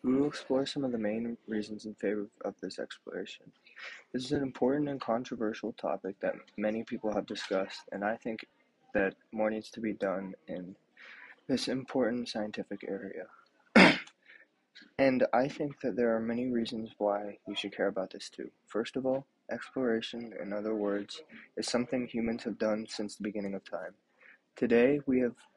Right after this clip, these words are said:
the advances in technology to further explore into space and study what we find.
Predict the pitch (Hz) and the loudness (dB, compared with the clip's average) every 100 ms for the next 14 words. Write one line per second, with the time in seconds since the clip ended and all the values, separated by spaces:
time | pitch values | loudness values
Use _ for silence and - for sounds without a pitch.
0 | - 120 110 107 110 113 - 127 120 110 | -2 4 4 4 2 2 0 0 0 -2
1 | 117 110 107 104 110 104 101 104 - 104 | -4 0 2 2 2 2 0 0 -4 0
2 | 101 101 _ _ _ _ _ _ _ _ | 0 -2 _ _ _ _ _ _ _ _
3 | - 127 123 131 117 120 - - 110 110 | 0 4 6 8 6 4 -4 2 4 4
4 | 110 104 - - 110 101 98 - 104 101 | 2 -2 -2 0 2 2 -2 -6 -6 -6
5 | - 110 104 95 90 98 98 - 87 90 | 0 2 4 2 -2 -2 -4 -2 -4 -4